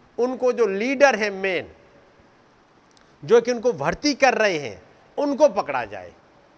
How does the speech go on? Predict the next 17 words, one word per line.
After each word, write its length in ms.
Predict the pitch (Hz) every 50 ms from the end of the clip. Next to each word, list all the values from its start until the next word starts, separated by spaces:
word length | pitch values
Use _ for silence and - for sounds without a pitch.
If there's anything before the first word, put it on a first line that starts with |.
| _ -
उन 140 | 240 247 247
पर 120 | 247 269
अटैक 340 | 294 277 214 262 269 233 -
किया 220 | - 202 180 160
जाए। 260 | 143 139 135 127 113 - - - - - -
ये 80 | 247 240
वो 320 | 202 170 160 190 302 311
खत्म 260 | - 277 262 - 269
हो 160 | 262 240 220 220
जाएंगे, 300 | 202 214 214 226 233 233
जैसे 200 | 220 220 233 220
कहते 220 | 220 220 208 247
हैं 120 | 220 -
ट्रेनर 340 | - 247 254 262 269 277 262
खत्म 260 | - 233 220 240 233
हो 160 | 214 196 190 170
गए, 220 | 165 147 120 95